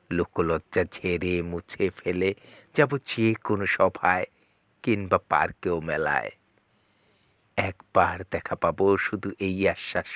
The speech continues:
পেলে এক পৃথিবীর এইটুকু দূরত্ব আমি অবলীলা ক্রমে পাড়ি দেব।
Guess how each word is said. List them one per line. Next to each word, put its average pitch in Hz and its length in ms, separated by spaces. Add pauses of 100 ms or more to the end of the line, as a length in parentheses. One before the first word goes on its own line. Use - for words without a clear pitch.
পেলে 98 360 (720)
এক 82 180 (180)
পৃথিবীর 92 720
এইটুকু 101 540
দূরত্ব 95 600 (340)
আমি 139 180 (160)
অবলীলা 104 640
ক্রমে 92 400
পাড়ি 78 320
দেব। 76 240